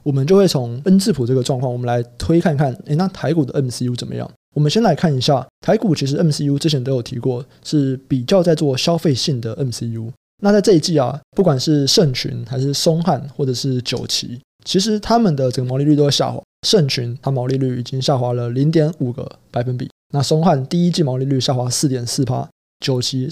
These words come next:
更是下滑了六点八二趴。而且这个东西还是在台币贬值哦，台币贬值其实对毛利率来说是上升的嘛，因为他们是收美金的，所以就算台币贬值啊，他们毛利率仍然是下滑。那这个也是我们从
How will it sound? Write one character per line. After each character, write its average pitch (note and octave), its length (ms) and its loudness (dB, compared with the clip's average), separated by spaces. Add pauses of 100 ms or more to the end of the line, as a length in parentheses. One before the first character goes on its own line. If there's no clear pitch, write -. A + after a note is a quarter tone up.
更 E3+ 100 2
是 D#3 60 4
下 D#3 100 4
滑 C3+ 140 0
了 B2+ 140 -4
六 D3+ 180 6
点 A#2+ 160 -2
八 B2+ 120 -2
二 B2+ 120 -4
趴。 B2+ 260 -10 (380)
而 G3 60 2
且 D#3 100 4
这 G3+ 100 2
个 D#3+ 80 6
东 C#3 160 0
西 C#3+ 120 0
还 B2+ 80 2
是 C3 80 -2
在 D#3 100 4
台 D3+ 180 2
币 G3 140 4
贬 - 220 -2
值 - 240 -4
哦， - 100 -10 (220)
台 D3+ 100 0
币 B3+ 140 4
贬 C3 200 2
值 B2+ 160 -2
其 B2+ 140 -2
实 B2+ 140 -2
对 C#3+ 240 4
毛 C3 160 -2
利 D3 100 -2
率 D3 80 0
来 B2+ 160 0
说 B2+ 100 -6
是 B2+ 120 -4
上 A#2+ 180 -2
升 A#2+ 140 -6
的 A#2 80 -8
嘛， - 180 -12
因 C#3+ 80 -2
为 C#3 60 0
他 C3 100 0
们 B2+ 160 -4
是 B2+ 180 -2
收 D#3 200 0
美 C#3+ 160 -2
金 A#2+ 240 -4
的， - 120 -10 (220)
所 A#3 160 0
以 F#3+ 100 2 (240)
就 A#3 120 2
算 G3+ 120 4
台 D3 140 2
币 F3 140 2
贬 A#2+ 200 -4
值 A#2 220 -4
啊， A2+ 180 -6
他 D#3+ 120 -2
们 E3 80 0
毛 C3 160 -2
利 D3 100 0
率 D3+ 100 4
仍 C3 220 0
然 B2+ 100 -4
是 C#3 80 -2
下 C3+ 200 -2
滑。 A#2+ 260 -10 (220)
那 G3 40 0
这 A3 120 0
个 G3+ 80 2
也 B2+ 160 2
是 D#3+ 200 0
我 C3+ 120 0
们 A#2+ 180 -6
从 A#2+ 400 -8